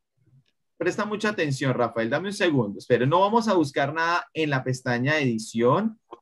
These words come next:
Vamos a hacer un momento clic fuera. Recuerda que debemos llevar este,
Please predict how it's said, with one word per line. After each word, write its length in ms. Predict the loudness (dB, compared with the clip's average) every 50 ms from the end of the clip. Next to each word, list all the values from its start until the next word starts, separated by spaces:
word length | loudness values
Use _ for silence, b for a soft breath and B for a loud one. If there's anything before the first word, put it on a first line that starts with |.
| _ _ _ _ _ _ _ _ _ _ _ _ _ _ _ _ _
Vamos 260 | -2 0 0 0 2 0
a 40 |
hacer 220 | 0 0 0 0 0
un 60 | 0
momento 540 | -2 -2 -2 -2 -2 -2 -2 -2 -4 -4 -2
clic 420 | 0 4 4 6 4 4 0 -6 _ -20 -20 _ _ _ -4
fuera. 480 | 0 2 2 2 2 0 -2 -4 -10 _ _ _ _ _
Recuerda 800 | -2 -2 -2 0 2 4 6 6 6 4 2 0 0 -2 -2 -4 -10 _ _ _ _ _ _ _ _ _ _ _ _ _ _ _ _ _ _ 0
que 120 | 2 4
debemos 340 | 6 6 6 6 6 4 4
llevar 340 | 4 4 6 6 4 2 0
este, 340 | -2 -2 -2 -2 -4 -6 -2